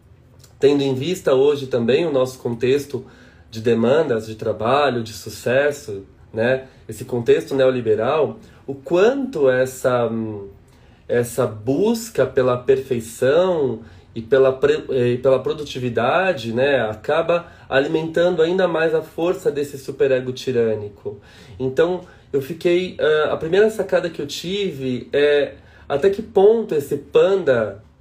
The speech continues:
interno que nos movimenta, que nos faz ser livres, criativos, brincalhões,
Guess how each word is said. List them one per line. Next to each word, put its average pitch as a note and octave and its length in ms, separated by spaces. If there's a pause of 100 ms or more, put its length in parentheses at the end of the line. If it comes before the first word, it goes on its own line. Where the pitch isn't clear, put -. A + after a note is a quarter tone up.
(420)
interno B2+ 880 (200)
que B2+ 100
nos B2+ 160
movimenta, C3+ 960
que - 140
nos A#2+ 180
faz C#3+ 240
ser C3+ 180
livres, B2 800
criativos, B2+ 1000
brincalhões, C3 1080